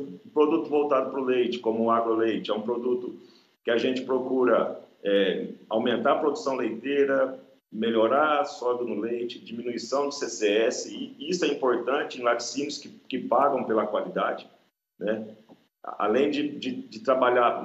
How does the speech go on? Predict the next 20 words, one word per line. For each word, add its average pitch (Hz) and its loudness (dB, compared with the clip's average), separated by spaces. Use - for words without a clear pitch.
na 127 0
sanidade 123 0
do 113 -2
animal, 107 0
melhoramento 117 -2
de - -16
casco, 107 -4
a - -4
parte 107 0
de - -16
pelagem, 98 0
é, 82 -6
absorção 104 -4
de 107 -4
cálcio. 123 2
E 117 2
aí 139 6
nós 170 4
vamos, 190 2
vamos, - -4